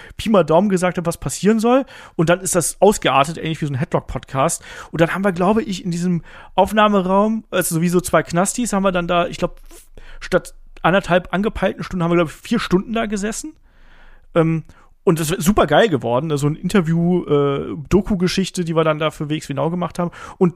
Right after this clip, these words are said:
da, an dem Punkt habe ich das Gefühl gehabt, so, jetzt sind wir, jetzt sind wir cool miteinander, ne? Aber klar, du hast halt so, wie Menschen nun mal sind, ne? Die einen sind, äh, zugänglicher, die anderen sind nicht so zugänglich.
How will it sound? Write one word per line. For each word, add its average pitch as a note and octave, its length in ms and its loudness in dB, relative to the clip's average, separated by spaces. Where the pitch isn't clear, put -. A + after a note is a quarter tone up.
da, G#3+ 280 2
an G3 240 2
dem A#3 100 0
Punkt B3 160 0
habe A#3 80 6
ich A3+ 80 0
das - 40 -16
Gefühl A3 180 -2
gehabt, G3 160 2
so, G3 120 -2
jetzt D#3+ 200 0
sind G3 120 -2
wir, F#3 200 6
jetzt F3+ 140 2
sind G3+ 100 -2
wir F#3 80 2
cool F3+ 120 4
miteinander, B2 500 -4
ne? C#3+ 180 0
Aber C#3 200 0
klar, C3 260 2
du C3 80 0
hast B2+ 160 0
halt C3 140 -4
so, B2 160 -4
wie C3+ 180 -4
Menschen D#3 300 2
nun E3 60 2
mal C#3+ 100 6
sind, G#3 240 2
ne? B2+ 120 -4
Die B2+ 120 -6
einen C3 300 0
sind, D3 360 -4
äh, C#3 200 -2
zugänglicher, F3 640 0
die D#3+ 120 -8
anderen D3 240 -2
sind C3+ 260 -8
nicht E3 180 4
so G#3+ 100 4
zugänglich. F#3+ 800 0